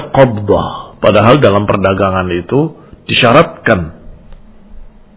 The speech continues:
untuk adanya qabdah, penguasaan barang. Apa fungsinya penguasaan barang tadi? Dia tahu kualitasnya, dia tahu keadaannya, sehingga dia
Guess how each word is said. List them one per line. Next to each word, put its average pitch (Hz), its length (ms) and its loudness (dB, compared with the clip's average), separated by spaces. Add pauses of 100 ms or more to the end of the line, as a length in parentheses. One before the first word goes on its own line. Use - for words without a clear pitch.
(200)
untuk 113 480 2
adanya 120 480 2
qabdah, 92 640 -2
penguasaan 110 960 -2
barang. 92 440 -2 (840)
Apa 151 240 4
fungsinya 156 400 6
penguasaan 123 560 4
barang 107 320 2
tadi? 120 200 2 (520)
Dia 180 180 6
tahu 151 400 4
kualitasnya, 104 880 -2
dia 120 240 4
tahu 135 320 4
keadaannya, 110 680 0 (680)
sehingga 143 240 4
dia 127 260 6